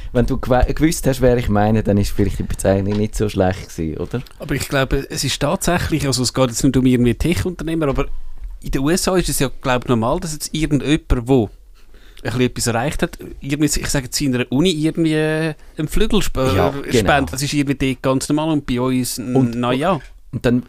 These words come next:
Speaker 1: erwartest du aber vielleicht auch noch eine Gegenleistung dafür, dass der Flügel gespendet hat, dass jetzt vielleicht die Forschung eher in die Richtung geht oder dass man irgendwie ein sepp-Thema nicht verfolgt oder dass man den rausrührt, wo, äh, dem einen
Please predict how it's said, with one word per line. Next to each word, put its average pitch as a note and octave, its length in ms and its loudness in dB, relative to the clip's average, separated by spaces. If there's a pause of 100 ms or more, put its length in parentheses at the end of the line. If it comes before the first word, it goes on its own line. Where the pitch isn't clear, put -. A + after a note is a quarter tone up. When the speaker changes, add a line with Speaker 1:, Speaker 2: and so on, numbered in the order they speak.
Speaker 1:
erwartest A#2 680 0
du A#2+ 40 0
aber A#2 160 0
vielleicht A2+ 400 -2
auch A2 300 4
noch A2+ 220 0
eine A2 160 -4
Gegenleistung A#2 880 2
dafür, A2+ 260 0
dass A#2 220 0
der A2 140 2
Flügel A#2+ 400 2
gespendet G#2+ 600 2
hat, G#2 220 2
dass G#2+ 140 0
jetzt - 180 -4
vielleicht G#2 380 -2
die G#2 80 0
Forschung G#2+ 460 2
eher G#2+ 160 4
in G#2 260 4
die A2 180 2
Richtung A#2+ 400 2
geht - 100 -10 (300)
oder - 160 -2
dass G#2 180 -6
man G#2+ 140 0
irgendwie G#2 520 2 (440)
ein B2 100 0
sepp-Thema A2+ 800 2
nicht A#2 220 0
verfolgt A#2 540 0
oder A2+ 160 0
dass G2+ 240 -6
man G#2+ 120 -2
den G#2 260 2
rausrührt, A2+ 680 0
wo, G#2 300 2
äh, F#2 260 2
dem G#2 220 4
einen G2 260 0